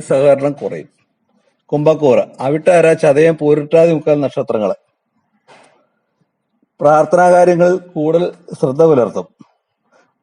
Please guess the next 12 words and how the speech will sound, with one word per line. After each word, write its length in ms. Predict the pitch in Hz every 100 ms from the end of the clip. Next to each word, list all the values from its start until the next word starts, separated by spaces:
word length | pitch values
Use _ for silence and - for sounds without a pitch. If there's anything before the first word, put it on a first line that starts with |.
| -
ആരോഗ്യപരമായി, 920 | 139 151 175 175 175 180 175 175 175
ആ, 440 | 151 151 143 139 135 - _ - - - _ -
മോശം 400 | 147 156 196 170
കാലഘട്ടമാണിത്. 800 | 156 147 147 135 127 107 95 - _ _ _ _ _ _ _ _ _ _ -
ആ, 360 | 139 139 139 131 - - 165 165 _ _ _ _ -
വ്യവഹാരാദി 960 | 165 147 156 165 175 170 175 175 185 170
കാര്യങ്ങളിൽ 680 | 165 165 160 165 165 165 - - -
ഒരു, 400 | 151 156 147 - -
എന്നാ, 580 | 139 139 143 143 147 175 _ 247 _ - _ _ _ _ _ -
ഒരു 100 | 160
മധ്യസ്ഥൻ 540 | 160 156 175 170 196
വഴി 280 | 175 165